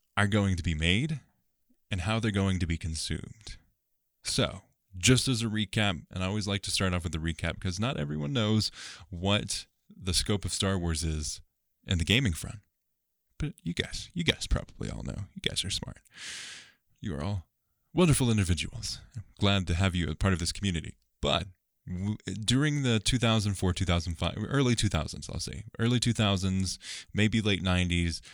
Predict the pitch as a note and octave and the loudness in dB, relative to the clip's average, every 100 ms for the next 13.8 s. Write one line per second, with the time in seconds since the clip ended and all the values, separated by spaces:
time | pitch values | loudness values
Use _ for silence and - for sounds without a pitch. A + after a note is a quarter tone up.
0 | - _ B2+ B2 A#2+ A#2 G#2 G2 G2+ F#2+ | -20 _ 0 2 4 4 2 2 2 2
1 | F2+ G#2 F#2+ G2 F#2+ E2+ D#2+ D#2+ E2 G2 | 2 2 4 4 2 0 -4 -2 0 2
2 | G2 F#2+ F2+ F#2+ E2+ E2 E2 F2+ - E2+ | 2 0 2 2 2 0 0 0 2 2
3 | E2 D#2+ D#2 D#2 - D2+ - G2 G2 F2+ | 2 0 0 -2 -2 -6 0 2 4 2
4 | F2 G2+ A#2 A2+ A2 A#2+ A2+ A2+ A2+ - | 2 2 0 0 0 0 0 0 0 2
5 | G#2 - F2+ E2+ E2 E2 - E2 C#2 - | 0 2 2 2 2 2 0 -2 -4 -8
6 | - - - - - - - C#3 G2+ A2+ | -16 -20 -18 -18 -18 -10 0 0 2 2
7 | G2+ F2 F2 F2 D#2+ D#2 - - - A#2 | 2 2 2 2 2 0 -4 -12 -4 0
8 | C3+ A2+ F#2+ G2+ F2+ - - - G2 G2 | 0 0 0 2 0 -2 -10 -2 0 2
9 | F2+ E2 E2+ D#2+ - D2 C#2 D2 - - | 2 2 0 0 -2 -4 -8 -10 -10 -2
10 | G#2+ A#2 G#2+ A#2 A2+ A#2 A2+ A2 A2 D3+ | 2 2 2 2 2 2 4 6 6 2
11 | - - - - - - - E2 A2 G2+ | -2 -6 -10 -14 -12 -12 -2 2 4 2
12 | - - F#2 F#2+ F#2+ F#2 G2 A#2 B2+ B2 | -10 -12 -4 2 2 4 4 2 2 0
13 | G#2+ G#2+ A2+ F#2+ F2+ F2 E2+ D#2+ | 0 2 4 6 6 6 4 0